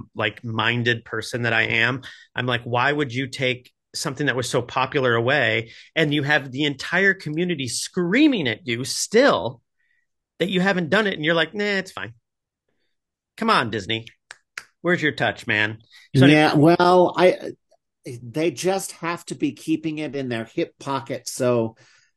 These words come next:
Speaker 2: you know, two or three years from now, when they announce it's coming back, there is celebration throughout the land.
Speaker 1: I guess, but anyway, fine. It's fine.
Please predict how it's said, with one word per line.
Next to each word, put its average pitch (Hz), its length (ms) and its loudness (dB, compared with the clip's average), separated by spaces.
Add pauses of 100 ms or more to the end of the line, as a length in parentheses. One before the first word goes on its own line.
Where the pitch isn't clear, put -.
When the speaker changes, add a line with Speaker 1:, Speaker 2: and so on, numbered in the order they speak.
Speaker 2:
you 139 100 -4
know, 120 280 0
two 175 280 4
or 170 80 4
three 156 280 -4
years 135 380 -2
from 143 220 -12
now, 131 240 -2
when 135 160 -6
they 123 140 -2
announce 117 460 -6
it's - 160 -10
coming 123 420 -10
back, 110 380 -8
there 117 200 -4
is 110 280 -8
celebration 123 920 -2
throughout 110 480 -6
the 110 80 -12
land. 90 580 -14 (460)
Speaker 1:
I 175 240 2
guess, 131 460 2 (120)
but 104 200 -6 (1300)
anyway, 92 640 -10
fine. 120 680 0
It's 117 260 -10
fine. 104 560 -2